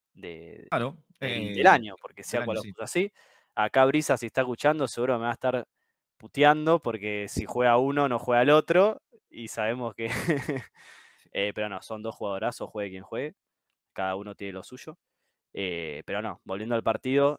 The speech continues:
Speaker 1: eh, Silva y, y Maxi, Requena, creo también, bueno, ni hablar de Bizanz, jugó muy bien.
Speaker 2: Sí, sí, sí, sí, sí. Yo creo que, ojo, esto quería aclarar. Atlanta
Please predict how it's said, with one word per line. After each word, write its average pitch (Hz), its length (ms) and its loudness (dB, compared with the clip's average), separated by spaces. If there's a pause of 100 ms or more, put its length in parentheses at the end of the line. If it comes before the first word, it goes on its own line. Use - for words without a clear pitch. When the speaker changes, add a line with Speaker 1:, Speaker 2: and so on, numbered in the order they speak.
Speaker 1:
eh, 87 400 -8
Silva 107 480 -2
y, 87 340 -10
y 98 140 -14
Maxi, 117 460 -4
Requena, 110 640 -2
creo 95 200 -8
también, 87 480 -12 (100)
bueno, 92 240 -4 (180)
ni 107 80 -8
hablar 107 320 0
de 95 80 -4
Bizanz, 117 560 -4 (640)
jugó 101 240 -12
muy 98 160 -12
bien. 120 280 -2 (540)
Speaker 2:
Sí, 127 300 -4
sí, 101 300 -6
sí, 95 180 -8
sí, 92 160 -12
sí. 90 160 -18
Yo 120 160 -2
creo 131 140 2
que, 113 200 -2
ojo, 110 400 -2 (240)
esto 110 260 -4
quería 98 180 -4
aclarar. 90 340 -6 (220)
Atlanta 160 800 2